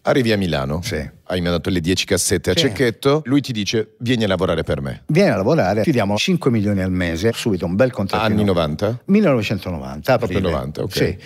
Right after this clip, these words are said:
Speaker 2: "Ti diamo la casa", dove c'era stato Sandy Martin e dove ci stava anche Fiorello. Era la casa, diciamo, aziendale. Avevo tutto per essere felice. Mi blocco. Mi blocco perché io dico: "Io non valgo cinque milioni,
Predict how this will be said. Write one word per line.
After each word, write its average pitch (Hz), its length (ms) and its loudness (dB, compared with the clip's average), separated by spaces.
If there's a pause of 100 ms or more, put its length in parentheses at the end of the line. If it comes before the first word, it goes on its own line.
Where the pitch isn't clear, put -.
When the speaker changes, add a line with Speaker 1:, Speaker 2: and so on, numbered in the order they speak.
(300)
Speaker 2:
"Ti 170 100 0
diamo 104 240 2
la 104 80 0
casa", 95 560 -2 (100)
dove 120 340 0
c'era 107 200 0
stato 101 300 -2
Sandy 117 300 0
Martin 95 520 0
e 85 60 -2
dove 82 180 -4
ci 90 140 -6
stava 85 240 -2
anche 82 200 -2
Fiorello. 76 600 -4 (640)
Era 107 200 4
la 101 100 4
casa, 98 280 0
diciamo, 87 300 -4
aziendale. 80 640 -2
Avevo 139 280 2
tutto 143 320 -2
per 107 140 0
essere 80 640 -4
felice. 76 480 -10 (160)
Mi 170 140 4
blocco. 87 540 -4 (460)
Mi 131 100 0
blocco 170 340 2
perché 120 260 -4
io 113 60 0
dico: 98 380 -6
"Io 165 160 2
non 110 160 0
valgo 85 300 -4
cinque 78 320 -10
milioni, 76 540 -6